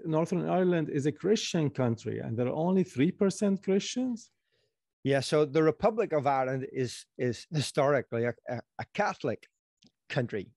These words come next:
Speaker 2: Um,
Speaker 1: Okay.
Speaker 2: but, but significantly, and p-, again, this is where people, you know, we need educated on what's happening around the world. Culture is changing. Postmodernism has created a tremendous change around the world and,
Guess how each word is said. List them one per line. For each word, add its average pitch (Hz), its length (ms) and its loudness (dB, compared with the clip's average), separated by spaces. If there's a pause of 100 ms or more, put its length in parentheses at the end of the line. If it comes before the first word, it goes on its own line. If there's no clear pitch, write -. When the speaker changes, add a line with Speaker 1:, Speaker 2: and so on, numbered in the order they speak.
(360)
Speaker 2:
Um, 113 300 0
Speaker 1:
Okay. - 80 -14 (480)
Speaker 2:
but, 131 300 2 (180)
but 143 240 2 (140)
significantly, 131 1120 -2
and 131 200 -2
p-, - 140 -16
again, 190 420 0
this 220 200 -2
is 160 100 -4
where 156 100 2
people, 139 560 -2 (300)
you 135 80 0
know, 120 80 2
we 147 160 0
need 202 220 2
educated 147 600 0
on 123 120 -4
what's 123 200 -6
happening 127 360 -4
around 117 200 0
the 117 80 0
world. 117 340 0
Culture 156 440 0
is 117 140 -6
changing. 113 500 -6
Postmodernism 139 960 0
has 117 140 -6
created 113 360 0
a 110 120 -4 (1000)
tremendous 156 640 2
change 120 340 -2
around 113 300 0
the 113 60 0
world 107 300 -2 (120)
and, 123 160 -6